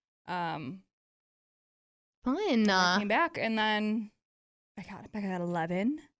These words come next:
Speaker 2: Wow, Sam,
Speaker 1: I
Speaker 2: you're
Speaker 1: was
Speaker 2: really
Speaker 1: so
Speaker 2: <laughs>
Speaker 1: late.
Speaker 2: You're really, uh,
Speaker 1: I know.
Speaker 2: partying
Speaker 1: I gotta
Speaker 2: hard,
Speaker 1: work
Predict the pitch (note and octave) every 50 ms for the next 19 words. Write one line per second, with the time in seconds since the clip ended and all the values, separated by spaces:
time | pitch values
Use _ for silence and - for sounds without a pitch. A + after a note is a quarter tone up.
0 | _ _ _ _ _ _ _ _ _ - F#3+ F3+ F#3+ G3 - - G3 F#3 F#3 F3+
1 | F#3 F#3+ G3+ G3+ G3 G3 G3 G3 G3 F#3+ - - B3 G#3 F#3+ F#3 F#3 F#3 F3+ F3+
2 | F#3 G3+ A3+ A3+ - G#3 F#3+ - - A#3 G#3+ F#3+ G3+ G#3 G3 F3+ F3 F3+ G#3 C4+
3 | - - - - - - - - _ _ - A3+ A3+ G#3 G3+ G#3 G#3 G#3 G3+ G3
4 | F#3+ F#3 F3 F3+ F3 F3+ F#3+ F#3 - - _ _ _ _ - F#3 F3+ E3 D#3+ F3+
5 | _ _ _ _ - - - G3 G3+ G3+ G#3 G3+ G3+ G#3 G3+ G#3+ G#3 G3+ G3 F#3
6 | F3+ F3 E3+